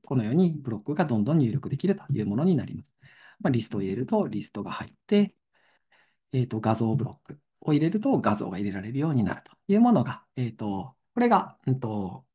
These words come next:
ブロックエディターというもので、このように、その、それぞれがブロックですね。ブロックとして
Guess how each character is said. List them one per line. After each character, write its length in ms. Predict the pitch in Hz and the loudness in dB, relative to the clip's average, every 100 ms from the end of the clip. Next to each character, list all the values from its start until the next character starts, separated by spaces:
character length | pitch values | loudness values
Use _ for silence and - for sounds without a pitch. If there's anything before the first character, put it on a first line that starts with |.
| _ | _
ブ 60 | - | 4
ロ 200 | 165 - | 4 2
ッ 20 | - | 0
ク 100 | 151 | 2
エ 60 | |
デ 80 | 127 | 2
ィ 40 | |
タ 100 | - | 0
ー 140 | - - | -8 -6
と 100 | 127 | 0
い 80 | 131 | 4
う 60 | |
も 120 | 131 | 4
の 100 | 123 147 | 2 2
で、 260 | 185 185 - - - - | 2 2 -4 -20 -20 -12
こ 100 | - | 0
の 80 | 208 | 2
よ 180 | 196 143 | 4 4
う 40 | |
に、 360 | 139 160 170 170 _ - | 4 2 0 -4 _ -6
そ 60 | |
の、 260 | 143 143 - | -2 -2 -6
そ 100 | - | -2
れ 100 | 190 | 0
ぞ 140 | 220 165 | 2 2
れ 80 | 143 | 0
が 140 | 110 | -2
ブ 160 | 120 147 | -2 0
ロ 220 | 226 - | 0 0
ッ 40 | - | -4
ク 80 | 107 | -6
で 80 | |
す 120 | 90 131 | -2 -2
ね。 260 | 131 - _ _ | -2 -4 _ _
ブ 80 | 165 | 0
ロ 200 | 202 208 | 0 -2
ッ 40 | - | -8
ク 100 | 165 | -6
と 140 | 139 | -6
し 80 | 131 | 0
て 300 | 214 202 | 4 4